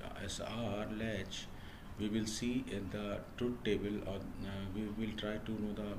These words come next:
basic about the nor gate. A nor gate has two inputs, okay, and, uh, one output, and it is the symbol of nor gate. This is the symbol of nor gate. As you know already,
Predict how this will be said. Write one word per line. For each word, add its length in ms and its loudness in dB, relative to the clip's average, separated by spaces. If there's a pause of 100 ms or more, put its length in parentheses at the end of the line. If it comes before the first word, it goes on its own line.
basic 480 0
about 400 0
the 300 -4
nor 400 0 (100)
gate. 320 0 (760)
A 80 0
nor 320 2
gate 300 2 (160)
has 320 -2
two 220 4
inputs, 640 -2 (1040)
okay, 320 4 (580)
and, 440 0
uh, 180 -2 (720)
one 160 2
output, 540 2 (760)
and 280 -2
it 200 0
is 140 0
the 180 -2
symbol 580 0
of 120 0 (360)
nor 260 0
gate. 240 -2 (120)
This 160 -4
is 120 -2
the 100 -2
symbol 340 -2
of 80 0 (220)
nor 180 0 (100)
gate. 140 -2
As 180 -2
you 100 2
know 180 2
already, 400 4